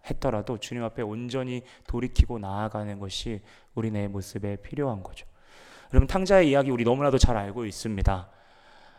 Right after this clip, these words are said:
허랑방탕하게 아버지가 하지 말라는 거 굳이 해서 멀리 떠나고 돌아왔던 그 자녀에게도 아들이라고 말하고 있고요.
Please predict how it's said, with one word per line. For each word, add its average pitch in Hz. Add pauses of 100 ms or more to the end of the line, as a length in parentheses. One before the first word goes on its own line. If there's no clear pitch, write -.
(160)
허랑방탕하게 165
아버지가 143
하지 165
말라는 143
거 127
굳이 131
해서 156
멀리 120
떠나고 170
돌아왔던 123 (300)
그 190
자녀에게도 120 (240)
아들이라고 113
말하고 104
있고요. 92